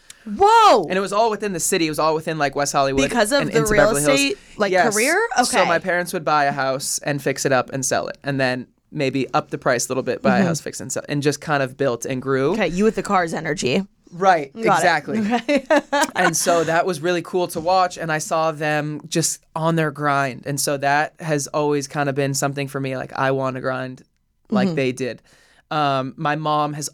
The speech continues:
Speaker 2: always wanted all of us to be in real estate and work with her and work together, which is
Speaker 1: Aw.
Speaker 2: part of the reason why I got my license.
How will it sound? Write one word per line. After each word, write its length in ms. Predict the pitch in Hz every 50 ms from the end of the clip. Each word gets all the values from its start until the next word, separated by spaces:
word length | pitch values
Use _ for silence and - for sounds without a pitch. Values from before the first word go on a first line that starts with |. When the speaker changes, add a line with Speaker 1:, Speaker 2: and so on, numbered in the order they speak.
| _
Speaker 2:
always 380 | - 175 170 165 170 175 165 147
wanted 340 | 151 147 143 147 147 143 - -
all 220 | 147 143 143 147
of 100 | 147 131
us 160 | 135 131 135 -
to 100 | - 147
be 100 | 139 143 139
in 60 | 135
real 160 | 131 131 123
estate 300 | 131 - - 139 135 - -
and 140 | 139 139 135
work 220 | 131 139 135 135
with 220 | - 135 135 139 -
her 240 | 160 147 165 180 185
and 200 | - 151 147 135
work 200 | 135 135 127 -
together, 520 | - 135 139 131 127 123 147 175 202 220
which 160 | 165 165 277
is 80 | 294 285
Speaker 1:
Aw. 280 | 269 262 262 254 254
Speaker 2:
part 140 | 254 220 226
of 40 | 214
the 80 | 185 165
reason 220 | 156 147 143 151
why 160 | 143 135 131
I 60 | 131
got 120 | 131 139 123
my 80 | 131 123
license. 480 | 127 123 131 - 180 180 220 233 -